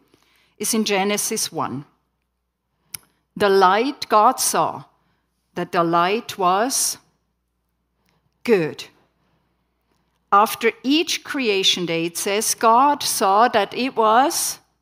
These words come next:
good. And at the end of creation, he says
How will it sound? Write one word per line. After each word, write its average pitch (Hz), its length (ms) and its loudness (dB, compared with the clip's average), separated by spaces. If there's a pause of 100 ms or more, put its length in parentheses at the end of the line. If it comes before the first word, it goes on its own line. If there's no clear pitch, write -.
(720)
good. 294 460 -2 (1040)
And 226 180 0
at 220 120 0
the - 240 -8
end 311 420 2 (800)
of 220 220 -4
creation, 208 680 -2
he 196 220 -10
says 180 720 -6